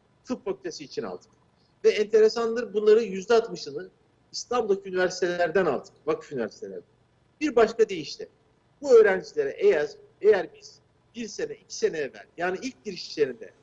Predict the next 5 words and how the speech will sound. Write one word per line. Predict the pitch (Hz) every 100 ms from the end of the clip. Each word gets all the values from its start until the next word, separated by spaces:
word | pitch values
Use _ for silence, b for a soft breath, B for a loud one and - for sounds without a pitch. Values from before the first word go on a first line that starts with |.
| _ _ _
eğer | 175 202 165 -
onlarla | 170 180 190 160
tanışmış | - 240 - 277 233
olsaydık, | 175 - 110 - _ _ _ _ _ -
belki | 233 226 185